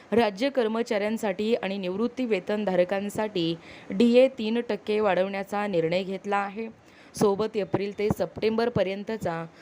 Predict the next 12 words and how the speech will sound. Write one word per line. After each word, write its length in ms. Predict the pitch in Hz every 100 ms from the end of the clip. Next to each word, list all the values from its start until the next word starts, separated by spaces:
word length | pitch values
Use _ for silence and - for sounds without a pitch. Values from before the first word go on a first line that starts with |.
| - -
हा 120 | 214
एरियर 480 | 202 190 226 240 226
दिवाळीपूर्वी 800 | 190 190 208 247 - 214 226
देण्याचा 500 | 214 185 190 190 208
निर्णय 360 | 202 175 180 196
घेतला 400 | 170 156 180 190
आहे. 340 | 196 185 214 220 - - - 233
केंद्र 320 | 202 202 226
सरकारने 560 | 214 180 196 196 208
महागाई 480 | 214 180 190 196 214
भत्ता 380 | 208 196 - 202
वाढवल्यानंतर 1000 | 196 180 185 196 202 180 190 220 165